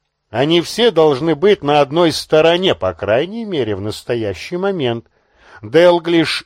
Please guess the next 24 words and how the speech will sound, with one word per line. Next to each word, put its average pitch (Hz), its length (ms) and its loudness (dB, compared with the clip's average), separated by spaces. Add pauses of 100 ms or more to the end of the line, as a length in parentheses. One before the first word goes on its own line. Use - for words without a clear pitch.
и 139 180 -6
Кейт - 680 -4
отказались 104 1160 -2
от 101 180 -10
его 110 160 -4
предложения, 104 840 -4 (380)
и 139 100 -6
наступила 240 560 0
короткая 240 500 4
пауза, 135 720 4 (300)
которую 269 400 2
прервала 185 560 4
Сара 139 540 2 (200)
Берроун. 92 720 -2 (1000)
"Вы 214 280 2
приехали 214 800 0
в - 60 -8
связи 185 380 -6
со 180 200 -2
смертью 180 500 -4
моего 170 360 -2
отца, 190 500 0
конечно 113 680 -6
же. 92 300 -8